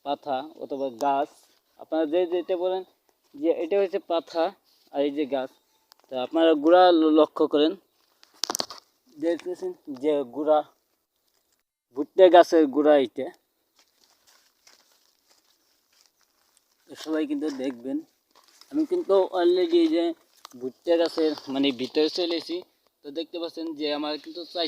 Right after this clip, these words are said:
সাত, চার, চার সাইডই ভুট্টে গাছ দেখতে পাচ্ছেন। তো এই যে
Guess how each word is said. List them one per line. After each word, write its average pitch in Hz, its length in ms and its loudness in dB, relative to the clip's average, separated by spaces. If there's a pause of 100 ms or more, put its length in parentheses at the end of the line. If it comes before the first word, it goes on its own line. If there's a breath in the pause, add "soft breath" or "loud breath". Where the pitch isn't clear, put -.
সাত, 160 140 -6 (500)
চার, 170 160 0 (240)
চার 180 160 -2 (140)
সাইডই 156 300 -4 (460)
ভুট্টে 135 440 -10
গাছ 113 180 -10 (640)
দেখতে 120 220 -20
পাচ্ছেন। 135 240 -20 (460)
তো - 40 -18 (100)
এই - 120 -6
যে 349 60 -4